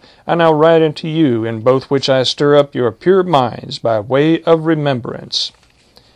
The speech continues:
that ye may be mindful of the words which were spoken before by the holy prophets, and of the commandment of us, the apostles of the Lord and Savior, knowing this first, that there shall come in the last days scoffers walking after their own lusts."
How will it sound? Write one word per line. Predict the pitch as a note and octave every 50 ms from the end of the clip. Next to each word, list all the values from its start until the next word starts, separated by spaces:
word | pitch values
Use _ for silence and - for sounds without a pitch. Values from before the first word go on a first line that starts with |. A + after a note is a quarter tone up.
| _ _ _ _ _ _ _ _ _ _ _ _ _ _ _ _ _ _ _ -
that | C#3 C#3 B2 C3+
ye | C3 C3 B2+
may | B2+ C3 B2+ B2 A#2 A#2
be | A#2 C3 - A#2+ A2+ -
mindful | - C#3 F#3 A#3 A3+ E3+ - - A#2+ A2+ A2+ A#2
of | A#2 A2+ A2+
the | A#2+
words | A2+ B2 C#3+ D#3 E3+ E3+ E3 C#3+
which | C#3 C#3+ D3 - -
were | D#3 D3
spoken | - - - E3+ F3 F3 - C#3 A#2+ A#2+ A#2 A#2 A#2+
before | B2+ B2 - - E3 D#3 C#3 A#2+ A2
by | A2+ B2 B2 B2
the | A2+ A#2 A2
holy | B2 D3+ D#3 D#3+ D#3+
prophets, | D#3 - - D3+ C3+ A#2 - - A#2+ A2 -
and | - B2 B2+ C3
of | C3+ C3+ C3+
the | C#3+
commandment | C#3 - D3 D3 D3+ D#3 C#3+ B2+ A#2+ A2+ A#2
of | A#2+ A#2 A#2
us, | B2 B2+ B2+ - - - _ _ - _ _ -
the | C#3 C#3
apostles | C3+ - - D3+ C#3+ C#3 C3+ - D3+ C3+ B2+
of | C#3 C#3 C3
the | C3 B2+
Lord | B2+ C#3 C#3+ D3+ D3+ D3+
and | D#3 D3
Savior, | C3+ - D#3+ D3+ D3 C3+ A#2 A2 A#2 A#2 A2 A#2 A#2 A2+ _ - _ -
knowing | D#3+ C#3 B2 B2+ C#3 E3+ F#3 D#3+ B2+ A2+ A2 A2 G#2+ A2
this | A#2+ C#3 C#3+ -
first, | - - G#3 F3 C3+ G2+ - - - - _ _ _ _ _ _ _ _
that | - A#2 A2
there | C#3+ C#3+ C#3+
shall | C3+ - - C#3+ C3
come | B2 - - E3 F3 F#3+ F#3+
in | F3 D3+
the | D3 C#3+
last | C#3+ D#3+ E3 D#3+ D3+ - - -
days | F3+ F3+ C#3+ B2+ A#2 G#2+
scoffers | - - - - F#3 F#3+ D#3+ - - A#2+ A#2+ A2+ A2+ A#2+
walking | D#3+ D#3 B2+ C#3 D3 - F3+ D#3 C#3+
after | C3 C3 B2+ - D#3 D3
their | D3 D3 C#3+ -
own | - C3 A#2+ A#2 C3
lusts." | C#3+ D#3+ D3 A2 G2+ - - - - -